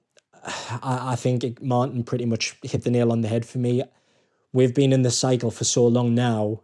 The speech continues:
it's rinse and repeat. And I think that that is such a contributing factor to where we are,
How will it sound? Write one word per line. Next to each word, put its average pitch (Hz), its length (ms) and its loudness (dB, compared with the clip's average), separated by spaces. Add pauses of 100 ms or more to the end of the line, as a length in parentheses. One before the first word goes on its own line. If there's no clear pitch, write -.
(120)
it's 135 180 -8
rinse 123 320 0
and 120 100 0
repeat. 117 480 -4 (120)
And 123 100 -4
I 117 40 -2
think 120 360 -4
that 120 300 -2 (1120)
that 135 220 0
is 120 120 2
such - 220 0
a 160 40 4
contributing 139 680 0
factor 139 440 -4
to - 120 -2
where 120 300 2
we 110 180 -2
are, 113 280 -4